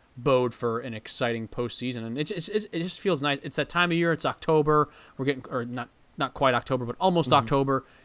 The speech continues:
Speaker 1: Just that the, the, the seasons are changing. It's getting a little bit cooler. The leaves are, the leaves are turning different color. And just, it just feels like, it just feels right that baseball is back and it, and it's the postseason.
Speaker 2: Yeah, and, and, like, there's,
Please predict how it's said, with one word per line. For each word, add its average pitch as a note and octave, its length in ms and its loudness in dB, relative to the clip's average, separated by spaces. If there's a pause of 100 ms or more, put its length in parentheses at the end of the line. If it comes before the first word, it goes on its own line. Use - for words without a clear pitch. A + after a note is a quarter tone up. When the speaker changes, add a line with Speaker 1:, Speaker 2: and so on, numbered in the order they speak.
Speaker 1:
Just - 220 -6
that B2+ 220 0 (280)
the, A2+ 240 -10
the, G2+ 360 -10
the - 60 -14
seasons G3+ 380 2
are F3 60 2
changing. E3+ 420 2
It's C#3+ 80 -2
getting E3 140 0
a - 20 -6
little C#3+ 160 -2
bit C3 140 -8
cooler. F#3+ 480 6
The B2+ 100 4
leaves F#3 340 0
are, F3 220 4
the C#3 100 -2
leaves E3+ 240 0
are F3+ 60 0
turning F3 300 0
different D#3+ 260 -2
color. D#3+ 240 6
And C#3 100 0
just, - 160 -8
it - 40 -8
just F3+ 180 -6
feels F#3+ 220 2
like, D3 200 2 (320)
it D#3+ 220 0
just - 240 -2
feels F#3 240 2
right C3 460 4
that C3 200 -8
baseball B2 680 0 (400)
is A#2 560 -2 (200)
back B2 280 0
and B2 80 -6
it, A#2+ 100 -8
and C3+ 140 -6
it's - 140 -8
the A#2 100 -6
postseason. G#2 600 -4 (460)
Speaker 2:
Yeah, E3+ 240 -2
and, F3+ 220 -6
and, F#3 160 -2
like, E3 400 -4
there's, F3 400 -10